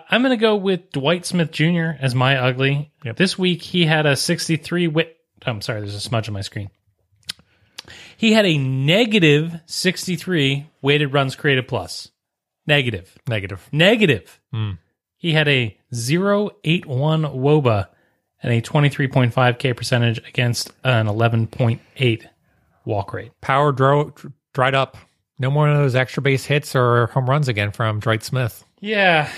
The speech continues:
Speaker 1: you know, and, uh, again, I just wanna love him, but there wasn't a whole lot to love this week.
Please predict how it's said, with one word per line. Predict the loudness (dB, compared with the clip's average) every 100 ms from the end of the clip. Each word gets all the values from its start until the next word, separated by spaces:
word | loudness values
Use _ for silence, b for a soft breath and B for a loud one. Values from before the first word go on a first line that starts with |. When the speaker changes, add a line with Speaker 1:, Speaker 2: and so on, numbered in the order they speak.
| B -6
Speaker 1:
you | 0
know, | 0 0
and, | 0 0 0 2
uh, | 2 2 0
again, | 0 0 2 0 -4 B B B
I | -6
just | -6 -4
wanna | -2 0
love | 0 2
him, | 0 0
but | 2 2 0
there | -2 -2
wasn't | -2 0
a | 0
whole | 0 2
lot | 0 0
to | -4
love | 0 2 0
this | -4 -6 -6
week. | -10 -10 -16